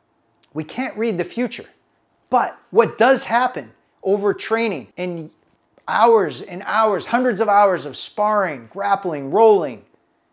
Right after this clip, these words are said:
and drilling is we become more aware of what our opponent cannot, can and cannot do in certain positions.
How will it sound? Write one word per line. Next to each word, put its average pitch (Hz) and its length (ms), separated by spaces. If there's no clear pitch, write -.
and 180 180
drilling 143 580
is 180 180
we 185 180
become 190 720
more 202 560
aware 180 640
of 151 180
what 180 300
our 185 160
opponent 170 440
cannot, 214 640
can 214 340
and 165 160
cannot 165 540
do 147 280
in 156 100
certain 139 380
positions. - 680